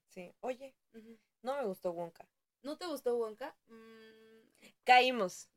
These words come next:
Speaker 1: El
Speaker 2: Caímos.
Speaker 1: lunes, primero de enero.
Speaker 2: Caímos, tú fuiste.
Speaker 1: Dijimos, yo dije que no lo iba a ver.
Speaker 2: Pues bueno.
Speaker 1: Pero el primero de enero no teníamos nada que hacer.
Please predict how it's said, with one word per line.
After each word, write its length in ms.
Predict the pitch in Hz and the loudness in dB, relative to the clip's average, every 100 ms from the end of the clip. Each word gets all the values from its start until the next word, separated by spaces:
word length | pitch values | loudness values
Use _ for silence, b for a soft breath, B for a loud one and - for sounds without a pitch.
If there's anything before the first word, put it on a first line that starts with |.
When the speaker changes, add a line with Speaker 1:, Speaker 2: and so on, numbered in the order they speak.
| - | -4
Speaker 1:
El 40 | 214 | 2
Speaker 2:
Caímos. 180 | 220 | 4
Speaker 1:
lunes, 460 | 247 285 294 349 - | 4 2 2 0 -2
primero 360 | - 202 202 220 | 0 2 2 4
de 100 | 202 | 4
enero. 280 | 180 180 185 | 4 6 4
Speaker 2:
Caímos, 240 | 185 185 - | 2 -12 -8
tú 200 | 240 247 | -4 -4
fuiste. 260 | 208 190 220 | -4 -10 -4
Speaker 1:
Dijimos, 360 | 294 302 508 480 | -2 0 0 4
yo 100 | 403 480 | 6 8
dije 180 | 403 349 | 6 2
que 80 | |
no 100 | 220 | 2
lo 60 | 214 | 4
iba 160 | 208 170 | 4 4
a 40 | |
ver. 120 | 147 - _ _ _ | 2 -6 _ _ _
Speaker 2:
Pues 140 | - 294 | -14 -12
bueno. 140 | 277 247 | -10 2
Speaker 1:
Pero 140 | 247 | 2
el 60 | 254 | 4
primero 340 | 269 285 302 | 2 2 4
de 60 | 214 | 4
enero 240 | 185 196 | 2 0
no 120 | 190 | -2
teníamos 360 | 190 185 180 170 | -2 -4 -2 -4
nada 220 | 170 165 | -2 -4
que 120 | - | -4
hacer. 300 | 165 190 - | -4 -4 -4